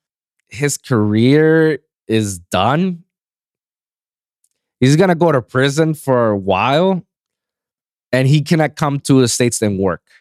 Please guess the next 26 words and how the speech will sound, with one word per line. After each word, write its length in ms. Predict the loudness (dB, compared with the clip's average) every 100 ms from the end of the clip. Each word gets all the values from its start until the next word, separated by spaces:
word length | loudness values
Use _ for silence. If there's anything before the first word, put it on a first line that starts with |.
| _ _ _ _ _ _ -8
He 80 |
could 140 | -4 0
probably 280 | 0 0 -2
travel 360 | -2 -2 0
around 280 | 0 0 -2
the 80 | -2
world, 380 | 0 0 0 -2
but 220 | -2 -2
I 140 | -2
don't, 180 | -2 -4 _ -10
but 180 | -4
he's 120 | -2 0
not 200 | 0 0
allowed 280 | 0 0
in 80 | -2
the 80 | -6
country. 460 | -6 -8 -8 -12 -18 _ _ _ _ _ _ -4
And 220 | 0 2
then 440 | 4 4 2 0 -6 _
when 240 | -2 0 2
that, 260 | 0 0
when 120 | -2 0
that 140 | 2
news 240 | 2 2
break 380 | 0 -2 -2 0
out, 340 | 0 0 -2